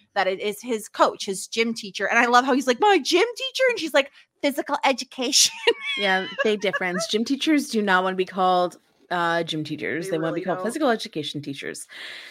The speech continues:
Speaker 2: So
Speaker 1: Yeah.
Speaker 2: he's really struggling with this.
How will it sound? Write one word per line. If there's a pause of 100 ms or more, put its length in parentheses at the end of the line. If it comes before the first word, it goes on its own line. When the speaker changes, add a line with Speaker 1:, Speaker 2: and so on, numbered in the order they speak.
(120)
Speaker 2:
So
Speaker 1:
Yeah.
Speaker 2:
he's
really
struggling
with
this.